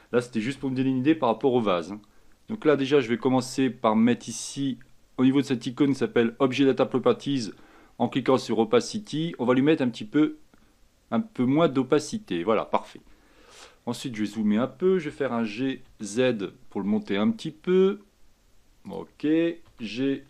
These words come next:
X, on va le positionner à peu près comme ça. Voilà.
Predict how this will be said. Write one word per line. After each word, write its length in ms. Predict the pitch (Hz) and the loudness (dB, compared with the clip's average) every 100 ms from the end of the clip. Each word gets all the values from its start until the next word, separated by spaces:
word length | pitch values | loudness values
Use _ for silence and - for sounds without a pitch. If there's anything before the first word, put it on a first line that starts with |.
| _ | _
X, 460 | 135 135 - - - | -8 -6 -8 -14 -10
on 100 | 98 | -6
va 60 | 95 | -4
le 60 | |
positionner 500 | - 117 117 - 113 | -2 -2 -2 0 2
à 60 | 104 | 2
peu 140 | 104 | 0
près 140 | - 95 | -6 -2
comme 180 | 110 | -2
ça. 500 | 113 - 147 156 156 - _ _ _ - | -2 -2 0 0 -4 -14 _ _ _ -6
Voilà. 280 | 101 - | -4 -4